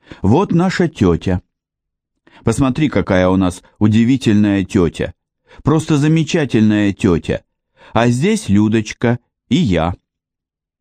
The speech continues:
А где же папа? Папа. Сейчас посмотрим. Затерялся, да? Ага. Затерялся.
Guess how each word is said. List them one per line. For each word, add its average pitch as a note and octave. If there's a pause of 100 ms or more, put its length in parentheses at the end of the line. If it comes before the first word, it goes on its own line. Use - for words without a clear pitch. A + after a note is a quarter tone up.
(960)
А D3
где D#3+
же C3+
папа? C3 (1600)
Папа. F#2 (1800)
Сейчас C3+
посмотрим. D2 (1400)
Затерялся, G#3
да? D3 (1300)
Ага. D#2+ (1300)
Затерялся. E2+